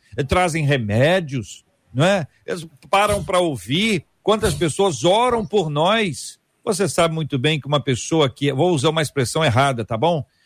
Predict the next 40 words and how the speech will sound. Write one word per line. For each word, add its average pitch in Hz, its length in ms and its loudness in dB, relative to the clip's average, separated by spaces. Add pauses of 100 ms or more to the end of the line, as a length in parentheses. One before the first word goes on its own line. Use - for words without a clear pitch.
(180)
Mas 135 140 0
vou 175 120 2
usar 147 180 2
a 143 40 2
expressão 151 440 -4
porque 147 160 -2
é 151 40 4
a 156 40 2
expressão 151 460 -4
que 135 140 -6
po-, 160 300 0
popularmente 151 680 0
a 147 40 2
gente 139 260 0
usa. 135 340 2 (260)
Uma 165 140 2
pessoa 180 340 0
que - 80 -4
já 156 200 2
sai 151 260 0
orada, 127 680 0 (480)
ela 156 180 0
já 185 220 2
sai 151 300 0
na 190 120 0
frente. 196 640 -2 (440)
Então, 214 200 2
quando 226 280 0
você 233 120 4
tem 233 180 0
alguém 226 360 -2
que 160 80 -4
diz, 151 200 -2
"Ó, 151 100 2
tô 170 160 -4
orando 170 380 2
pela 147 200 2
sua 131 240 0
vida", 160 480 0 (340)
olha, 175 380 2